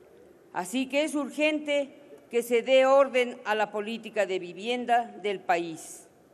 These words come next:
Compañeras y compañeros, hoy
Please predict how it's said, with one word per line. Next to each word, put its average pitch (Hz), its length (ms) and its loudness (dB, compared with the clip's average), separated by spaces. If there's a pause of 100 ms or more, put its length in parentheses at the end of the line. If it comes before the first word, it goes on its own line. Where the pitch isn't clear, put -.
(280)
Compañeras 202 880 0
y 185 40 -16
compañeros, 190 880 -4 (760)
hoy 262 420 2